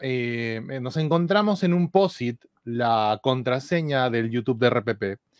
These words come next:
Y pues ahora hemos tenido la facilidad de poder entrar cuando nos nazca del forro y hacer News Geek en cualquier momento del día. Así que acostúmbrense, si en algún momento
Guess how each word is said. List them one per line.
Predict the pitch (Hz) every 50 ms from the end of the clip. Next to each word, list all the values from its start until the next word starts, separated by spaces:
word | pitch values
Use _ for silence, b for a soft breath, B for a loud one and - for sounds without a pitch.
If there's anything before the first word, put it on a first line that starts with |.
| _ _ _ _ _ _ _ _ _ _
Y | - - 151 151 143 143 135
pues | 123 - 160 165 180 180 175 - 180
ahora | 175 175 185 185 180
hemos | 175 175 180 165
tenido | - 180 165 165 165 170 170
la | 165 160
facilidad | - 165 156 - - 151 143 135 139 135 135 143
de | 135
poder | 127 127 120 120 123 123
entrar | 127 123 120 - 123 117 113
cuando | 139 131 127 123
nos | 113 107 101 101
nazca | 110 110 - - 131 120
del | 110 95 90
forro | _ - 110 110 107 110 107 104
y | 98 90 92 - _
hacer | - 104 - - - 131 120 110 101 95
News | 98 104 104 101 -
Geek | 113 107 101 - _ _ _ _ _ _ _ _ _ _ -
en | 117 113 113 107
cualquier | 131 135 151 147 180 175 165
momento | 170 170 175 170 170 160 135 170 160
del | 151 147 151
día. | 156 151 151 143 123 - - _ _ _ _ _ _ _ _ -
Así | 123 117 143 147 139
que | 156 151 139
acostúmbrense, | 135 131 123 139 131 - 180 175 165 156 156 143 131 180 180 175 175
si | 147 -
en | 135 135
algún | 151 156
momento | 160 170 180 175 170 156 175 180 180 -